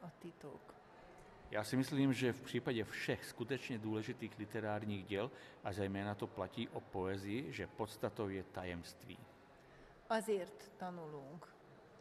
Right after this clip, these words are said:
Speaker 1: szakmát, hogy minél közelebb férkőzhessünk a titokhoz.
Speaker 2: A proto se vlastně naučíme nějaké profesi, abychom se k tím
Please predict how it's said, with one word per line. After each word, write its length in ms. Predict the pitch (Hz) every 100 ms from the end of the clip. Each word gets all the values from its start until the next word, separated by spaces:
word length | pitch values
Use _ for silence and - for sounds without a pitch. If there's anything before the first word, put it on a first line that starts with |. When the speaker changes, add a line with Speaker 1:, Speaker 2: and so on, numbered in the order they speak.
| - - -
Speaker 1:
szakmát, 800 | 185 165 - 185 160 151 175 - - - - - - - -
hogy 120 | 190 180
minél 500 | 208 226 196 165 180
közelebb 500 | - 190 175 156 143 -
férkőzhessünk 1160 | - 165 - 175 165 - 165 165 - 175 170 170
a 80 | 165
titokhoz. 800 | - 165 151 147 - 170 151 156 - - - - - - - - - -
Speaker 2:
A 120 | 113
proto 260 | 110 123 156
se 120 | 143
vlastně 320 | 147 127 -
naučíme 460 | 123 110 113 143 131
nějaké 360 | 123 117 120 131
profesi, 600 | 117 101 - 104 120 147 - - -
abychom 380 | 104 107 120 110
se 300 | - 123 117
k 160 | -
tím 560 | - - 104 95 92